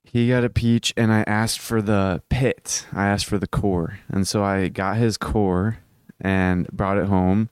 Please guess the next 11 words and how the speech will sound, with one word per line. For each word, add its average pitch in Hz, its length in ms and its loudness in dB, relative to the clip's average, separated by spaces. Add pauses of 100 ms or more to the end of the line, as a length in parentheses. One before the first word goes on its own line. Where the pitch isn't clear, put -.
(280)
rinsed 101 260 0
it 104 100 2
off, 95 460 -2 (480)
and 98 240 0
started 98 320 0
drying 92 480 2
it 87 140 2
out. 87 240 -2 (1080)
And 92 500 2 (880)
this 104 280 -2
morning, 113 640 2